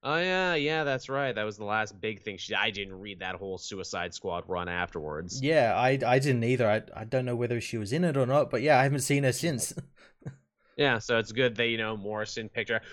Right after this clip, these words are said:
Speaker 1: Weird, too, of all the magical characters that, uh, you know, Morrison could have picked, Enchantress was the one.
Speaker 2: Is it, though? 'Cause they, they really seem like that's the type of character that they would choose. 'Cause it's like, I'm gonna
Speaker 1: Sigil
Speaker 2: choo-, like, I
Speaker 1: Sigil.
Speaker 2: could choose, like,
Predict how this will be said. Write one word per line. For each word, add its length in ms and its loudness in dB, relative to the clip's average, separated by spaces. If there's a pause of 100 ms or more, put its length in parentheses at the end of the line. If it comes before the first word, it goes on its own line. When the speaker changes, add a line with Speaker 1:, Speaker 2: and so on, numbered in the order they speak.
(120)
Speaker 1:
Weird, 300 2
too, 180 0
of 100 2
all 140 4
the 80 -2
magical 400 -2
characters 600 0
that, 260 -2
uh, 440 -2
you 140 -2
know, 100 0
Morrison 540 -2
could 140 -4
have 160 -4
picked, 480 -4 (200)
Enchantress 540 -4
was 140 -10
the 80 -10
one. 420 -6
Speaker 2:
Is 160 -4
it, 140 0
though? 420 0
'Cause 220 -2
they, 320 2
they 200 2
really 280 2
seem 260 -4
like 220 0
that's 260 2
the 140 -6
type 340 -4
of 60 -6
character 400 -2
that 180 -6
they 140 0
would 160 -6
choose. 560 -6 (260)
'Cause 160 2
it's 100 2
like, 120 6 (280)
I'm 120 8
gonna 160 10
Speaker 1:
Sigil 260 0
Speaker 2:
choo-, 60 4
like, 100 6
I 60 4
Speaker 1:
Sigil. 80 0
Speaker 2:
could 140 0
choose, 440 -6
like, 320 0